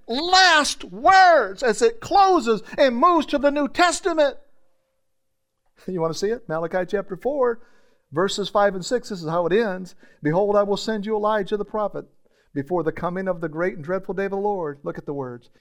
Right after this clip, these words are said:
"And he shall turn the heart of the fathers to the children, and the heart of the children to their fathers, lest I come and smite the earth with a curse."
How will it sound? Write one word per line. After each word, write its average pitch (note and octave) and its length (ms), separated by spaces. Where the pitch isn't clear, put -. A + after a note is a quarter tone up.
"And F3+ 160
he A#3 160
shall G#3+ 260
turn A#3 420
the A3+ 120
heart A3 340
of G#3 140
the G3+ 100
fathers G#3 720
to A3 140
the F3 120
children, G#3+ 680
and E3+ 200
the D3+ 120
heart G#3 400
of F#3 160
the F3 100
children F#3 640
to F#3 360
their E3 440
fathers, A#3 720
lest F3 220
I F3 40
come E3+ 200
and D#3 60
smite D#3+ 260
the D3+ 80
earth D3 160
with C#3+ 100
a - 20
curse." D3 380